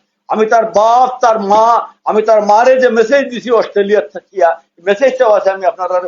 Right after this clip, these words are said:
ফরওয়ার্ড করি সবরে দিয়া, তার বউর যে মেসেজগুলো আছে এগুলো ফরওয়ার্ড করি দিয়া। তো একটা মানুষ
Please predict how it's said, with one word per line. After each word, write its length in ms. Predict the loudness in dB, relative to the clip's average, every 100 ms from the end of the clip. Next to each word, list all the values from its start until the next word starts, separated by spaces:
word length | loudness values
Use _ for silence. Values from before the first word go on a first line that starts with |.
| -6
ফরওয়ার্ড 280 | -2 -2 -2
করি 160 | -14 _
সবরে 240 | -16 -16
দিয়া, 340 | -20 -6 -6 -6 _ _
তার 180 | -2 0
বউর 300 | 0 0 2
যে 140 | -2
মেসেজগুলো 580 | 0 0 -2 -4 -4 -2
আছে 180 | -2 -6
এগুলো 220 | -8 -8
ফরওয়ার্ড 380 | -8 -4 -4 -4
করি 280 | -12 -20 -20 _
দিয়া। 200 | -6 -6
তো 380 | -8 _ _ -6
একটা 240 | -2 0
মানুষ 540 | 2 0 2 0 -2